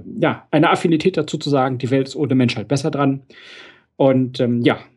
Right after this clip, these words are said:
und dann kommt halt der böse Superroboter Ultron bei raus und den gilt es dann zu besiegen und den kriegt man halt nur besiegt, wenn alle Avengers an einen Strang ziehen,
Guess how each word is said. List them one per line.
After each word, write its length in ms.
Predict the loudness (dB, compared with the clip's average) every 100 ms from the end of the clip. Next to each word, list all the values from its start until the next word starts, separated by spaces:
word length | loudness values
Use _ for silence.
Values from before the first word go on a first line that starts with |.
| _
und 220 | -14 -10
dann 220 | -8 -8 -10
kommt 320 | -6 -6 -4
halt 220 | -4 -2
der 100 | -4
böse 420 | -2 -4 -2 -2
Superroboter 640 | -2 -4 -4 -4 -8 -6 -2
Ultron 320 | -2 0 0
bei 80 | 0
raus 360 | 0 0 -2
und 260 | -8 -8 -2
den 240 | 0 0
gilt 220 | -2 -6 -6
es 100 | -2
dann 240 | -2 -2
zu 160 | -4 -6
besiegen 360 | -2 0 0
und 180 | -2 -4
den 100 | -2
kriegt 300 | -2 -4 -4
man 120 | -6
halt 160 | -6 0
nur 120 | 0
besiegt, 360 | 2 0 -4 -8
wenn 120 | -4
alle 180 | -2 -2
Avengers 480 | -4 -6 -6 -8
an 140 | -8 -8
einen 200 | -8 -8
Strang 340 | -4 0 0
ziehen, 320 | 0 0 0